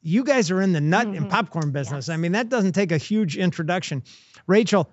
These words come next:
Speaker 1: how did you get into the popcorn business?
Speaker 2: Okay.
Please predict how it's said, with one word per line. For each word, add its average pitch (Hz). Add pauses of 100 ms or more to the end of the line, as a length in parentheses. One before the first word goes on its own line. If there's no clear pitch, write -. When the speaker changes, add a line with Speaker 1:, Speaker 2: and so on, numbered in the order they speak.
(100)
Speaker 1:
how 226
did 208
you 214
get 208
into 180
the 151
popcorn 165
business? 123 (120)
Speaker 2:
Okay. 175